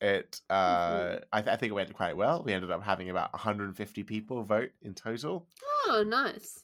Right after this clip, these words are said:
Speaker 1: And this was across both Patreon and regular listeners. So if you did listen to the whole Regency of Madness, which is, like,
Speaker 2: Good job.
Speaker 1: ten hours of content, <laughs> and if you did submit a vote,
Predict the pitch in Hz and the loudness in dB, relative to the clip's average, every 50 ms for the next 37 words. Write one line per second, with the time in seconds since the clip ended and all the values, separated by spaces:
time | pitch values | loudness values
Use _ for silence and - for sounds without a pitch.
0 | _ - 101 101 98 - 98 98 98 98 - - 104 98 95 - - - - 101 | _ -4 -4 -2 -2 -4 -2 -2 -2 -2 2 6 6 6 6 4 -2 -4 -2 0
1 | 92 90 - - 101 85 - - - 101 92 87 87 85 - - 85 85 85 82 | 0 -2 -2 -4 -4 -4 -4 -4 -2 0 0 0 0 -2 -4 -4 -2 -2 -2 -4
2 | 78 - - - 95 92 90 - 92 82 76 80 - - 87 101 131 170 170 - | -6 -8 -4 -2 -2 -2 -2 -2 -4 -6 -6 -6 -8 -8 -6 -6 -4 -6 -6 -10
3 | _ _ - - 135 127 117 110 110 101 117 135 151 127 120 113 - - 113 104 | _ _ -8 -2 0 0 0 2 0 2 4 6 6 6 4 2 0 0 -2 -2
4 | 110 107 101 98 107 113 113 113 107 104 95 104 101 104 87 95 90 - 95 95 | 0 0 0 2 4 4 4 6 4 4 2 2 0 0 0 -2 -4 -4 -4 -2
5 | 87 95 90 85 87 87 101 107 127 - - - - - - _ _ _ _ - | 2 2 2 2 2 0 0 -2 -2 -2 -4 -6 -8 -8 -12 _ _ _ _ -10
6 | 104 - 104 95 85 98 92 101 - - 202 226 165 95 92 95 92 90 90 92 | -8 -6 -4 0 4 4 4 4 2 2 4 4 6 6 6 6 4 6 6 4
7 | 92 87 98 90 - - - - 98 85 95 95 - 101 110 156 175 - - 202 | 4 2 -2 -6 -6 -8 -4 0 0 0 0 2 4 4 6 6 4 2 -2 -2
8 | - 190 - - 233 220 - - - 107 104 101 92 101 - 127 147 127 - - | -4 -2 2 2 2 2 0 2 6 6 6 6 6 2 4 4 4 4 2 2
9 | 101 101 90 92 82 92 110 135 - | 2 2 4 4 4 4 4 4 4